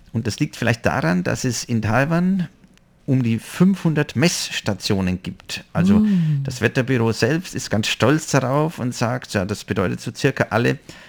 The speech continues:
Speaker 1: acht Kilometer eine Messstation.
Speaker 2: Oh,
Speaker 1: Acht
Speaker 2: oh.
Speaker 1: bis zehn Kilometer. Und das ist wohl eine der größten Messstationsdichten auf der Welt. Ja, so, so viele Messstationen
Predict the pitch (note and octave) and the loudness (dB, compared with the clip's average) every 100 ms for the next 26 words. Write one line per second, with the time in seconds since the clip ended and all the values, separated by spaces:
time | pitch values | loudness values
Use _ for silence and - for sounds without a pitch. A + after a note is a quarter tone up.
0 | - _ B2 - - - D3+ C#3+ F#2+ G2 | -20 _ -2 -2 -8 -4 0 2 2 2
1 | - C#3+ G2 G#2 A#2 E2 C3 - - F#2 | 0 -2 0 0 0 0 0 -2 -4 -4
2 | - - F#2+ F3+ A3+ A3 A#2+ A#2 C#3+ D3 | -2 0 2 4 6 4 2 -2 -2 -2
3 | C3 G#2 F#2 G#2+ A2+ C3+ A#2 F#2+ - A2+ | 0 0 0 -2 -2 -2 -2 -2 -4 -8
4 | - - - - - - - G2+ A#2 - | -12 -20 -20 -20 -20 -18 -6 2 2 4
5 | A2+ G#2 G#2 G#2 A#2+ - - A2 F#2+ C3+ | 2 2 0 0 0 0 0 2 4 2
6 | - - - - A2+ - - A2 A2 - | 0 -4 -4 -2 -4 -2 0 0 0 -6
7 | - - - - - B2 B2+ - - - | -10 -12 -12 -2 0 0 -2 -8 -20 -20
8 | - - - - A2 - C3 B2+ C#2+ - | -20 -20 -6 -2 0 2 4 4 2 -8
9 | - E2 G2 A#2+ A2+ A2+ G#2+ - G#2+ A#2+ | -10 -8 -6 -6 -4 -4 -4 -6 -2 0
10 | G#2 G2+ - A#2+ A2+ A2 A#2 B2 | 0 0 -2 -4 -4 -4 -4 -6